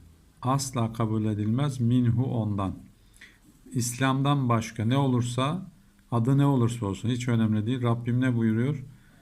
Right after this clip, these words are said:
"Fele yukbele minhu." Ondan kabul edilmez. "Ve huve" o, o kişi "fil ahireti" ahirette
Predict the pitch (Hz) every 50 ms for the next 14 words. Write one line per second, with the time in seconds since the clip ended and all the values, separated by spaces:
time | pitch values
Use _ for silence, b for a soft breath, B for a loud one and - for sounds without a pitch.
0 | B B B B B - - 117 120 123 127 135 147 151 135 127 127 131 127 123
1 | 113 110 117 120 127 135 127 123 123 123 117 110 107 107 110 110 113 117 113 113
2 | 117 - 117 107 117 113 110 110 107 110 110 107 117 131 139 127 113 107 117 123
3 | 127 127 123 120 120 117 123 135 135 147 165 170 165 - - 139 135 131 - -
4 | - - 147 160 190 190 - - - - 131 131 123 110 98 - - - 135 123
5 | 123 123 117 117 120 - 123 127 131 127 117 123 120 123 135 143 139 - - -
6 | - 110 110 107 107 107 - 113 110 113 113 113 113 - - 143 156 170